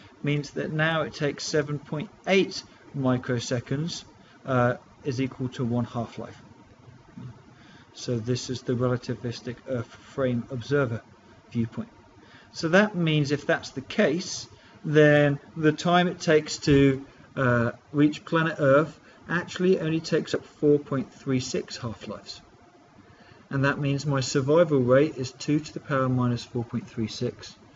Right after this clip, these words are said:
And that means I get forty-nine thousand out of a million, uh, muons created reach the ground.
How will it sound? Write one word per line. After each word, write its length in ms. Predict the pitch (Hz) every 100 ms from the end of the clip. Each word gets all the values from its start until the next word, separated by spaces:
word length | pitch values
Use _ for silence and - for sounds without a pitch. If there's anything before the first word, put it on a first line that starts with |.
| _ - - -
And 140 | 139
that 160 | 143 -
means 360 | 147 147 139
I 160 | 139 135
get 480 | 131 135 131 131 - - - _
forty-nine 760 | 165 165 165 165 151 139 135 131
thousand 920 | - 175 160 156 143 131 127 135 -
out 240 | 131 135 -
of 100 | 147
a 60 | 147
million, 640 | 131 127 117 123 143 - - - - -
uh, 260 | 131 127
muons 480 | - 143 135 135 131
created 520 | - 127 117 - 131 - - - -
reach 420 | 135 135 - - - _ _ _ _ _ _ -
the 80 | 127
ground. 380 | 117 107 87